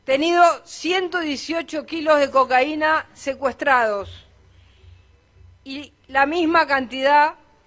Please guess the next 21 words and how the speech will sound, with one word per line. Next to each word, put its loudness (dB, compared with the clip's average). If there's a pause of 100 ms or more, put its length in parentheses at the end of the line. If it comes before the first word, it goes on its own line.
de 0
marihuana, 0 (680)
más 2
de 0
cincuenta -2
mil -4
piezas -2 (720)
de 2
droga 4
sintética, -8 (800)
inspecciones -2 (560)
de -2
precursores -2
químicos -6
en -10
gran -2
cantidad, 0
novecientos -2
kilos 0
de 0
amoníaco, -6